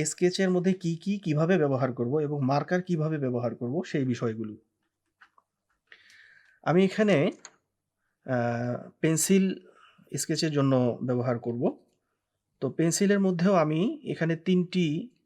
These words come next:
আহ, তিন ক্যাটাগরির বা তিনটি সাইজ বলতে পারেন, এই তিনটি সাইজের আমি পেন্সিল নিয়েছি। এখানে হচ্ছে, আহ, একটি নিয়েছি আমি টু বি, একটি হচ্ছে সিক্স বি, আর একটি হচ্ছে এইট বি।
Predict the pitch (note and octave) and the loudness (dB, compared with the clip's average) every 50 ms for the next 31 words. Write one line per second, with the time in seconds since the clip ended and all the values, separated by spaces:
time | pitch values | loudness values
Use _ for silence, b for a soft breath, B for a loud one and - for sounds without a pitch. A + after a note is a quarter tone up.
0 | _ _ _ _ _ - C3 C3 B2 - _ - F3+ F3+ F3+ F3+ F3+ E3 E3 D3+ | _ _ _ _ _ -6 -4 -4 -4 -6 _ 2 2 2 4 2 2 2 2 2
1 | D3 C#3+ C3+ C3+ D3 E3+ D#3 C#3 C3+ - _ - D#3+ D3+ D3 D3 D#3 D3+ D3 - | 2 2 2 2 2 0 0 -2 -4 -2 _ -4 -4 -2 -4 -4 -6 -6 -4 -4
2 | - - D3 C#3 D#3 D#3+ D3 C#3 B2+ B2 B2 B2 C3 G#2 A#2 A2+ B2 E3 B3+ - | -6 0 2 4 4 4 2 0 -2 -2 -2 -2 -2 -2 -2 -2 -2 -2 -4 -6
3 | b b b b b b b b b b _ - C3+ C3 B2+ - D3 D3 D3 C#3+ | b b b b b b b b b b _ -6 -6 -6 -4 -4 -6 -6 -4 -6
4 | D#3 C#3+ - - C3+ C#3 C#3 D3 D3+ D3 C#3+ C3+ C#3 C3 - - C3 C3 B2+ - | -8 -8 -4 -2 -2 -2 0 0 0 0 0 0 -2 -4 -4 -4 -4 -4 -4 -4
5 | C#3+ C3 B2 A#2+ A2+ A2 - - F#3+ D4 - _ _ _ _ b b b b b | -4 -2 -2 -2 -4 -6 -6 -6 -6 -8 -8 _ _ _ _ b b b b b
6 | b b b b b _ _ C#3 C#3 C#3+ E3 D#3+ E3 D3+ E3 E3+ E3+ - F3 E3 | b b b b b _ _ -6 -2 -2 0 0 0 0 -2 -2 -2 -2 0 0
7 | E3 E3 E3 E3 - _ _ _ _ _ _ _ _ _ _ _ _ _ _ _ | 0 0 -2 -4 -8 _ _ _ _ _ _ _ _ _ _ _ _ _ _ _
8 | _ _ _ _ _ _ - - B2 B2 A#2+ A#2+ A#2+ A#2 A#2 A#2+ - _ _ _ | _ _ _ _ _ _ -10 -8 -6 -6 -6 -6 -6 -6 -6 -8 -12 _ _ _
9 | _ _ _ _ _ _ _ _ _ _ _ - C#3 C#3 - E3+ D#3+ D#3+ D#3 D#3 | _ _ _ _ _ _ _ _ _ _ _ -6 -6 -4 -4 -4 -4 -2 -2 -2
10 | D3+ - E3+ D3+ D#3 D#3 D#3+ D#3 D#3 - - _ _ _ _ _ _ _ _ _ | -2 0 0 0 0 0 -2 -4 -6 -10 -16 _ _ _ _ _ _ _ _ _
11 | _ - F3+ F#3+ F#3+ D#3+ D3+ E3 D#4+ - - _ _ _ _ _ _ _ _ _ | _ 6 6 6 6 4 2 0 -2 -6 -10 _ _ _ _ _ _ _ _ _
12 | C3+ C3+ C3+ - D3+ D3 C#3+ D3+ D3+ - - - C#3+ C#3+ C#3 C3+ - D3 - - | -8 -8 -6 -6 -6 -4 -4 -4 -6 -6 -4 -2 -2 -2 -2 -4 -6 -6 -4 -2
13 | E3+ E3 D#3+ - C#3 C#3 F3 B3 D#4 - - C3+ C3+ - - C#3+ C3+ C3+ B2 - | -2 -4 -2 -4 -2 -2 -2 -2 -4 -4 -4 -4 -4 -4 -6 -6 -6 -6 -6 -6
14 | - C3+ B2 B2 - - _ - D#3 E3+ F3 - A#2+ G#2+ F#2+ E2+ | -6 -6 -6 -6 -8 -10 _ -2 -2 -2 -2 -2 -8 -10 -10 -12